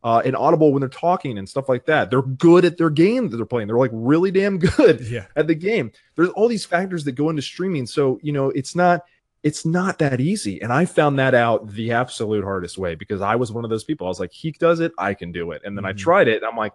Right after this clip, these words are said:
Speaker 1: "Wow, there's a lot more that goes into it."
Speaker 2: Yeah.
Speaker 1: So I just had to, like, research, research, research is what I did, which is something that I would stress big to you guys.
Speaker 2: Yeah.
Speaker 1: But, um, uh, it's, it's, it's so much more difficult than people realize. And,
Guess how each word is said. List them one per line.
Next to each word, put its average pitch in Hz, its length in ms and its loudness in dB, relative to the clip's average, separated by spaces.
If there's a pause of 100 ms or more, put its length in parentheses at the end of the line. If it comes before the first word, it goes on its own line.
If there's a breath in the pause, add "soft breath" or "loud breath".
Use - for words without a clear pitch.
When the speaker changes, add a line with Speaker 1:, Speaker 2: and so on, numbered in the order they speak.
(120)
Speaker 1:
"Wow, 190 180 -6
there's 92 200 -14
a 95 40 -10
lot 101 160 -2
more 117 140 -8
that 110 80 -10
goes 117 220 -8
into 165 200 -10
it." 90 80 -10
Speaker 2:
Yeah. 110 240 -10
Speaker 1:
So 107 160 0
I 110 60 2
just 117 200 -6
had 135 160 -2
to, 123 60 -2
like, 120 160 0
research, 139 600 0
research, 139 420 2
research 123 400 0
is 92 100 -14
what 101 120 -6
I 104 120 -2
did, 90 300 -8
which 87 140 -18
is - 60 -18
something 101 320 -12
that 92 80 -8
I 92 80 -6
would 90 160 -8 (460)
stress - 540 -2
big 107 320 -4
to 92 100 -12
you 87 100 -8
guys. 82 340 -6
Speaker 2:
Yeah. 104 80 -14
Speaker 1:
But, 92 160 -6
um, 85 240 -8 (640)
uh, 107 400 4
it's, - 420 -4
it's, - 760 -12
it's 110 200 -6
so 160 280 0
much 143 180 0
more 120 120 -2
difficult 107 440 -4
than 101 80 -6
people 104 240 -6
realize. 98 800 -2
And, 92 540 -8